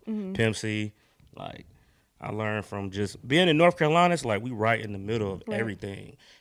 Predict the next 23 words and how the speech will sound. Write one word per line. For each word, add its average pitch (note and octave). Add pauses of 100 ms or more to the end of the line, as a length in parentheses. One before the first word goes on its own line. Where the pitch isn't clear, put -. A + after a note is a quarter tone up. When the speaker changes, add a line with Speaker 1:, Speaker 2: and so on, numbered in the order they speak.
Speaker 2:
And B2
also, A#2 (680)
a F2+
lot G#2+
of G2+
people G2+
don't F#2
know, G#2
I G2+
went A2
to, G#2+
like, G2+
a G2
private B2
school, F#2+ (120)
Speaker 1:
Mm. F#3+
Speaker 2:
and, G2+
like, -
the -
private C#3
school G#2+
had, G2+
like, -